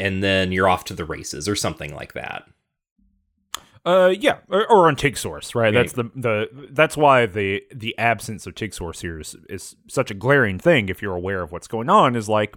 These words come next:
Speaker 2: it was the community to figure that, these things out. Yeah, that, like, not only was he on stage at the I G F and part of a,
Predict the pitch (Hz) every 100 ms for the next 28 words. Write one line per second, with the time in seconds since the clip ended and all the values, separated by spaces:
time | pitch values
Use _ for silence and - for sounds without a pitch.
0 | _ - 120 123 113 117 117 - 120 120
1 | 127 131 127 147 147 139 139 127 131 135
2 | 117 113 120 90 _ _ - _ 156 165
3 | 85 95 123 117 165 156 190 269 202 165
4 | 139 117 113 107 117 113 107 95 110 95
5 | 92 92 90 92 87 90 85 98 101 90
6 | 87 85